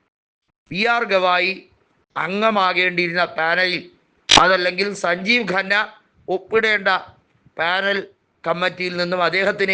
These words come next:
ഏകപക്ഷീയമായി പുറത്താക്കിക്കൊണ്ടാണ് പ്രധാനമന്ത്രിയും ആഭ്യന്തരമന്ത്രിയും കൂടി രണ്ട് വോട്ടുകൾ, അതായത് മൂന്ന് വോട്ടുകളിൽ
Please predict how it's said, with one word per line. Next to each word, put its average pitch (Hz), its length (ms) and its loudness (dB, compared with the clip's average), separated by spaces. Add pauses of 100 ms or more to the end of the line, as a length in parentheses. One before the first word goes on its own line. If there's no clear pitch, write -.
(140)
ഏകപക്ഷീയമായി 180 800 0
പുറത്താക്കിക്കൊണ്ടാണ് 170 920 -2 (560)
പ്രധാനമന്ത്രിയും 175 760 0 (540)
ആഭ്യന്തരമന്ത്രിയും 190 920 0
കൂടി 165 180 2 (540)
രണ്ട് 190 400 0
വോട്ടുകൾ, 175 400 2 (200)
അതായത് 175 380 2
മൂന്ന് 190 280 -2
വോട്ടുകളിൽ 185 440 2